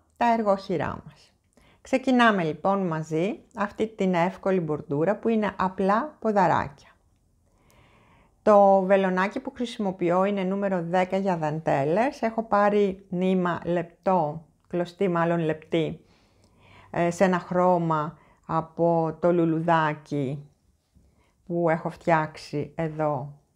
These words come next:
στο καρέ μου. Και ξεκινάμε.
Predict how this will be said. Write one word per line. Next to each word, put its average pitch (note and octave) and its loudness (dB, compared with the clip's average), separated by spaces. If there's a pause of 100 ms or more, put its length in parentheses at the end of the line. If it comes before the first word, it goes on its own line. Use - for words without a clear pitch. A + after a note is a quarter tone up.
(260)
στο - -12
καρέ D3+ -2
μου. A3 -2 (720)
Και C#4 2
ξεκινάμε. F3 0